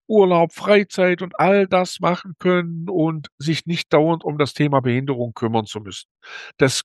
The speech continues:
gönne ich allen und so sollte es auch sein. Ja, es ist nur so, wer mit einer Behinderung lebt, wir merken es dauernd, dass die Welt noch lang nicht perfekt ist.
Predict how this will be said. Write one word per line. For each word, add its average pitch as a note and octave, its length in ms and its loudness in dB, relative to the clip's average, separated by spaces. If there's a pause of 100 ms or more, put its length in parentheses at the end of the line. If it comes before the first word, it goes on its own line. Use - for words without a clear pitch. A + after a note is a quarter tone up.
gönne F#3+ 220 4
ich E3 240 -4
allen G3+ 320 4
und F3+ 160 -6
so E3+ 100 -6
sollte D#3 380 0
es D3 200 -2
auch C3 200 -6
sein. C#3+ 460 0 (200)
Ja, A#2+ 220 -4 (420)
es D3+ 220 0
ist G3 260 -2
nur F#3 220 0
so, C#3+ 640 2 (240)
wer D#3 160 4
mit F3 140 -2
einer D#3+ 200 0
Behinderung D#3+ 640 0
lebt, D3+ 460 0 (420)
wir D3+ 160 -4
merken D#3 440 0
es - 200 -4
dauernd, D#3+ 400 2
dass D3 100 -2
die C#3+ 180 -4
Welt C3+ 300 4
noch A#2 100 -8
lang C3 200 -2
nicht D3 200 -8
perfekt - 520 -4
ist. - 300 -12